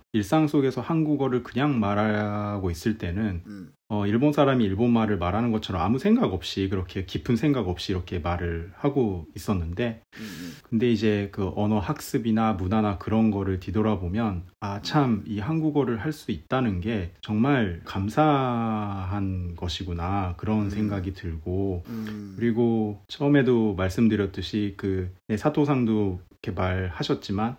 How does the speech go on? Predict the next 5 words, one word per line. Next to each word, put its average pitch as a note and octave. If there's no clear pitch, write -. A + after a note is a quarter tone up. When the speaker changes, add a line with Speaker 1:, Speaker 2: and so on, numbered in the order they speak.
Speaker 1:
이 A#2+
안녕 B2
한국을 A2+
정말 D#3+
다양한 B2